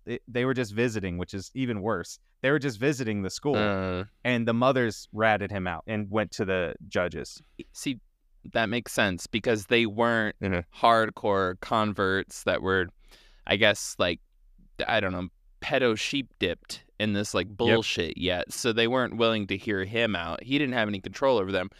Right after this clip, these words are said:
Speaker 2: They were visiting, like,
Speaker 1: Yep.
Speaker 2: "Yeah, I heard your advertisements on Spotify." And they just, like, showed up,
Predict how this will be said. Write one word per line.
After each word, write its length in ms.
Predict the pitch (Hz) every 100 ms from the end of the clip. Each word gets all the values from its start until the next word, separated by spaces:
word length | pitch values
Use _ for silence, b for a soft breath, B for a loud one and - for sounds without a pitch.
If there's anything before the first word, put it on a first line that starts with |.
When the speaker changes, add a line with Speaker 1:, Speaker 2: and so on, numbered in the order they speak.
| b b
Speaker 2:
They 100 | 170
were 80 | 160
visiting, 340 | 147 156 175
like, 120 | 185
Speaker 1:
Yep. 100 | 190
Speaker 2:
"Yeah, 200 | 262 359 392
I 100 | 214
heard 200 | 220 240
your 140 | 202
advertisements 680 | 226 349 311 185 165 170 160
on 180 | 170 156
Spotify." 720 | - 254 370 - 113 90 90 - B B B
And 100 | 113
they 60 | 113
just, 160 | 107
like, 180 | 113 95
showed 480 | - - 156 123 113
up, 380 | 120 110 -